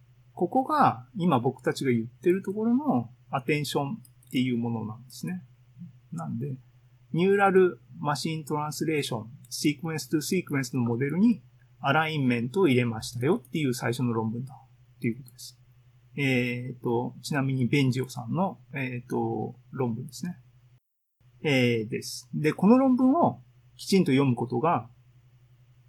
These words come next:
ね、あの、アテンション、トランスフォーマーに至るアテンションの、を完璧に理解するための一番の近道だということです。ということで、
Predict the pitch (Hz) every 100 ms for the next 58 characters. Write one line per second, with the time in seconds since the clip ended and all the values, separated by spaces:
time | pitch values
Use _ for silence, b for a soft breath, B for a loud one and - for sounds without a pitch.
0 | _ _ _ _ - 131 143 - _ -
1 | - 131 123 - 139 170 156 143 151 135
2 | 127 - - _ _ _ _ _ _ _
3 | _ _ - 165 160 - 185 165 127 117
4 | 131 139 208 220 143 - - 127 220 233
5 | 226 226 220 214 208 208 208 262 - -
6 | - - - - - - - - - -
7 | 180 165 160 175 147 131 123 120 127 120
8 | 120 117 107 - - _ _ _ - 123
9 | 143 131 120 - 131 120 - - _ _
10 | _ _ _ _ _ _ _ 131 117 120
11 | - - - - _ _ _ _ _ _
12 | _ _ - 196 214 214 139